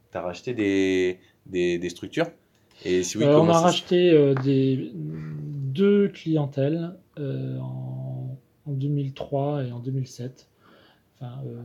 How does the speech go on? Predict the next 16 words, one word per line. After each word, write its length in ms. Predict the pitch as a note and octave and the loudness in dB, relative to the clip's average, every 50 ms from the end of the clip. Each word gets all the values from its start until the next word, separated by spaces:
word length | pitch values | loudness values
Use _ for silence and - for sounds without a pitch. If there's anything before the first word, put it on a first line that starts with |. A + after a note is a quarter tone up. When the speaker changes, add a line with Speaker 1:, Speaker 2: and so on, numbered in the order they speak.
| A#2+ A#2+ | -14 -12
Speaker 2:
de, 340 | B2 C3 B2 A#2+ B2 D#3+ G3+ G3+ - D#3+ | -8 -8 -8 -6 -8 -10 -12 -14 -12 -12
de, 220 | C#3+ C3 C3 C3+ B2+ B2 B2+ B2+ C3 - | -10 -8 -8 -8 -8 -10 -12 -14 -12 -12
de 60 | C#3+ | -12
petits 340 | C3+ - E3 E3 - - D#3+ | -10 -8 -8 -8 -8 -10 -6
cabinets 280 | - D#3+ C#3+ C#3 D3 D3 | -4 -2 -2 0 0 0
d'expertise 380 | D3 C3+ - - - - - - | 0 -2 -4 -8 -12 -12 -14 -10
comptable. 640 | - C3+ C3 C#3 C#3 D3+ D#3+ D#3 C3+ B2+ C3+ C3+ - _ _ _ - | -10 -6 -4 -2 0 0 0 0 0 0 -2 -6 -10 _ _ _ -16
Euh, 720 | D3+ C#3 C3+ C3 C3 C3 C3 C3 C3 C3 C3 C3 C3 B2+ B2 A#2+ C#3 D3+ - _ _ - - - - _ _ _ _ _ _ _ _ - - - | -12 -10 -8 -8 -8 -8 -8 -8 -8 -8 -8 -8 -8 -10 -12 -12 -16 -20 -20 _ _ -20 -20 -20 -20 _ _ _ _ _ _ _ _ -16 -8 -2
bon, 100 | D#3 D3+ | 2 4
le 100 | D#3+ F3+ F3 | 4 4 4
premier, 400 | - - G3+ G3+ G3+ A3 B3+ - - - _ _ _ _ _ _ _ _ _ _ _ _ _ _ _ _ _ _ _ _ _ _ - _ _ _ _ _ _ | 4 4 4 6 4 4 2 0 -6 -16 _ _ _ _ _ _ _ _ _ _ _ _ _ _ _ _ _ _ _ _ _ _ -20 _ _ _ _ _ _
ça 200 | - - - D#3 | -6 -2 0 2
nous 200 | D#3+ E3 D#3 F3 | 2 4 4 4
a 60 | F3+ | 4
permis, 540 | F3+ F#3+ F3+ F3 F#3 G#3 G#3+ A3+ A3+ A3 F3 | 4 2 0 0 0 0 0 0 2 4 6
euh, 680 | C#3+ C3+ C3+ C3 C3 C3 B2+ B2+ B2+ B2+ B2+ B2+ B2+ | 8 8 8 8 6 6 4 4 2 2 2 0 0